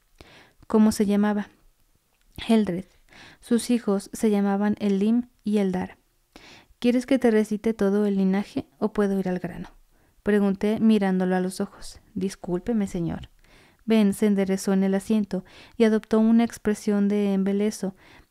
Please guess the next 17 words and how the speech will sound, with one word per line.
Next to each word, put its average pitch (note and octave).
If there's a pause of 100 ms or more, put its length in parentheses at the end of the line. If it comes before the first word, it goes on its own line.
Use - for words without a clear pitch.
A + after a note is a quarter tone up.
que A3
nos A3
hizo A3+
sonreír G3+
a F3
ambos. - (300)
Proseguí. G3 (840)
"Eldred G#3 (100)
acabó G#3
controlando A3
las A3
estribaciones G3+
que G#3+
rodean F#3
los F#3
montes F#3
Shalda. F#3+